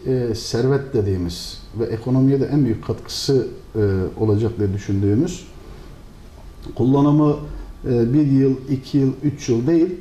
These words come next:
daha ne kadar uzun ömürlü kullanıma, e, bir, e, ürün, e, piyasaya sürebilirsek bu bizim için de, ekonomi için de büyük bir gelir ve kazanç olacağı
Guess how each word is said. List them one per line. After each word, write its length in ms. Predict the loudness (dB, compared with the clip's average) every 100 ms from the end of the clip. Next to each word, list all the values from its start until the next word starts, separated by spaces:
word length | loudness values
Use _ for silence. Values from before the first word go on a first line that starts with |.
| -14 -20 -6 0
daha 260 | 2 2
ne 180 | 2 2
kadar 260 | 2 2 2
uzun 280 | 0 0
ömürlü 520 | 2 2 2 2 0 0 -6 -18 -8 -2
kullanıma, 580 | 2 2 4 4 2 -4 -10 -4
e, 60 | 0 0 0 -4 -8 -10 -12 -12 -6 0
bir, 180 | 2
e, 40 | 0 -6 -18 -20 -20 -20 -16 -4 -2 -2 -2
ürün, 300 | 0 2 2
e, 600 | 0 -6 -4 -2 0 -2 -2
piyasaya 360 | -2 0 -2
sürebilirsek 680 | -2 0 2 4 2 2 -2 -2 -6
bu 160 | -4 0
bizim 200 | 2 0
için 300 | 0 0 2
de, 140 | 2 -2 -6 -6
ekonomi 300 | -2 2 2
için 280 | 0 0 0
de 160 | -2 -4 -12 -16 -4
büyük 220 | -2 0 0
bir 100 | 2
gelir 300 | 2 2 0
ve 80 | -2 -6 -4
kazanç 320 | 0 2 0
olacağı 300 | 0 0 -2